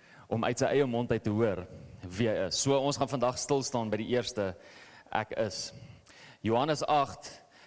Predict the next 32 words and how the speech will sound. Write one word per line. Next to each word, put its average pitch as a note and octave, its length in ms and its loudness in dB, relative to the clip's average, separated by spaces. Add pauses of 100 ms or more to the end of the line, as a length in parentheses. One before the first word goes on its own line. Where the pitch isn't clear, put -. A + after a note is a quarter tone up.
(120)
wil A2+ 140 0
hê B2 80 2
julle D3 200 2
moet C3+ 180 -2
asseblief A#2 340 -4
notas B2+ 380 0
neem B2 260 -2
en, G2 160 -6
en, F#2 120 -6 (120)
uh, F#2 400 -4
neerskryf A#2 460 -2
in A#2 80 -2
julle A2+ 180 0
joernale G#2 560 0 (160)
en D#2+ 240 -10
saam A#2 520 0
in G#2+ 80 -4
die F#2+ 60 -8
Bybel G2 380 -2
blaai. G2 480 -2 (500)
Ehm, E2+ 400 -4
asseblief, G#2+ 840 -4 (200)
hier's F#2+ 260 -4
'n G2 220 -8
lekker G2 220 -4
paar G#2 220 -2
skrifgedeeltes F#2+ 720 -6
waar F2 180 -4
ons - 60 -12
gaan F#2 140 -8
stil F#2+ 240 -4
staan. E2+ 280 -8